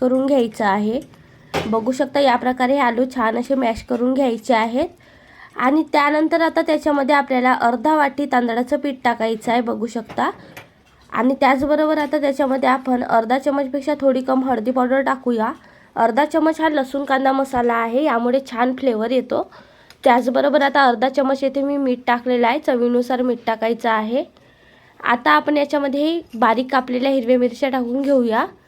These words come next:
आणि त्याचबरोबर थोडा कोथिंबीर टाकलेला आहे. आता या सर्वांना छान असं मिक्स करून घ्यायचं आहे. बघू शकता या प्रकारे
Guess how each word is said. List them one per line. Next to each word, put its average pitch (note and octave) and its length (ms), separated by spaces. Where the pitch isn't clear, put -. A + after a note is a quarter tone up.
आणि B3 220
त्याचबरोबर B3 600
थोडा C4+ 180
कोथिंबीर B3+ 560
टाकलेला A#3 440
आहे. A3 300
आता B3 320
या C4+ 180
सर्वांना C4+ 480
छान B3+ 220
असं C4+ 160
मिक्स C4 300
करून B3 340
घ्यायचं A3+ 380
आहे. G3+ 160
बघू A#3+ 280
शकता B3 300
या A3+ 160
प्रकारे G#3+ 500